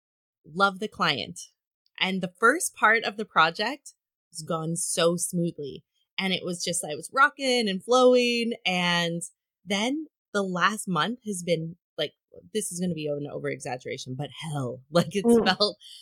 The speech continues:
Speaker 1: so heavy and it's moving so slow and I'm not getting the results I want. And I'm like, "Wait a minute, why was it so different?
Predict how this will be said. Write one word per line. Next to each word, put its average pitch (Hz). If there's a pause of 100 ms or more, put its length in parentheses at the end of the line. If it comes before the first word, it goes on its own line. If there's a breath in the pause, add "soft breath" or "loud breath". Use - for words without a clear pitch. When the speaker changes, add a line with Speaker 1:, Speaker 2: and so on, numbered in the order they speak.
(120)
Speaker 1:
so 208
heavy 170
and 165
it's 156
moving 151
so 214
slow 160 (360)
and 170
I'm 147
not 233
getting 269
the 233
results 170
I 151
want. 139 (380)
And 220
I'm 254
like, 240
"Wait 339
a 302
minute, 196 (220)
why 277
was 403
it 339
so 269
different? 202